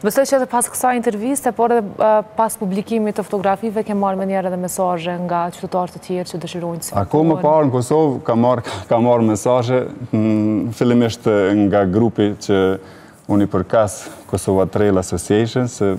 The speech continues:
Speaker 2: vrapojmë gjithandej, kemi bo shumë kilometra bashk, ka dhe grupe të tjera, po ai që se lëvdon shpinë e vet ju kallt, na jena më të mirët, <laughs> kështu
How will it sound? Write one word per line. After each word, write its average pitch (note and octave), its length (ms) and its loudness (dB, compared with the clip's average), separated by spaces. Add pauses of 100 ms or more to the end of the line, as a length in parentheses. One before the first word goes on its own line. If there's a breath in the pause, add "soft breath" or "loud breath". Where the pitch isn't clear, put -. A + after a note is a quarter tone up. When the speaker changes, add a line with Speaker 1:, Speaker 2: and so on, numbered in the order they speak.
Speaker 2:
vrapojmë F#2 600 0
gjithandej, G2+ 640 0
kemi G2 200 2
bo G2 140 0
shumë G#2+ 220 -4
kilometra G2 500 0
bashk, A#2 360 0 (540 loud breath)
ka A2 140 2
dhe G#2+ 100 2
grupe G#2+ 300 2
të F#2+ 180 0
tjera, B2+ 260 4
po A2+ 140 0
ai A2 120 4
që - 120 -12
se A2 120 -2
lëvdon G2+ 280 2
shpinë G2+ 320 0
e - 20 2
vet G2+ 180 0
ju F2+ 120 0
kallt, A#2 260 0
na G2+ 120 -2
jena G2 220 0
më F#2+ 180 0
të - 100 -4
mirët, B2+ 240 2
<laughs> - 40 -8
kështu - 200 -4